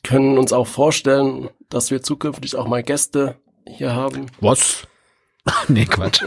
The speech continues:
Speaker 2: <laughs> Ich wollt
Speaker 1: Genau. Da gibt es bestimmt noch einige, die wir, die wir schon in der Hinterhand haben. Und dann gucken wir mal, was noch alles so kommt.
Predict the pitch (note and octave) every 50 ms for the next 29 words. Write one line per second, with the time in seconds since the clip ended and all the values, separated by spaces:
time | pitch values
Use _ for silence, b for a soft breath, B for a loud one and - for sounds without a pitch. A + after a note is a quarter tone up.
0 | - - - - - D3+ C#3+ C3+ - - E3 - - - - - C3 C#3 D#3+ D#3+
1 | C#3+ A#2 B B B B B B B B B B B B A#2+ G#2+ G#2+ C3 - -
2 | - _ C#4 - - - - _ - - A#2 A#2 A2+ G#2+ G2+ G#2+ A2+ B B B
3 | B B B B B B B B B B B B _ - - - - B2+ - C3+
4 | B2 - - - - B2+ A#2+ A#2 G#2+ - - A#2 A#2+ A#2+ A2+ A2+ A#2 A2+ A#2 -
5 | _ _ - B2 A#2 A#2+ A#2+ A#2 A2+ A2 b b b b b b b b b b
6 | - C3 C3 C3+ B2 - C3+ C3+ C3 B2+ - A#2 B2 A#2+ A#2+ A#2 C3 D3+ - D3+
7 | C3 C3 C3+ C#3 C3 - C3+ B2+ B2 B2 B2+ A#2+ A#2+ A#2 - _ _ _ _ _
8 | _ b b b b b b b b b b b b - G#2+ A2 A2 G#2 G#2 A2
9 | C3+ C#3 C3 B2+ A#2+ G#2 G#2+ G2+ G#2 G2+ G#2+ G#2 - - - G#2+ G#2+ G2+ - -
10 | - - - C#3 G#2+ G#2+ - A2 A2 - - A2 A2+ A2+ G#2+ G2+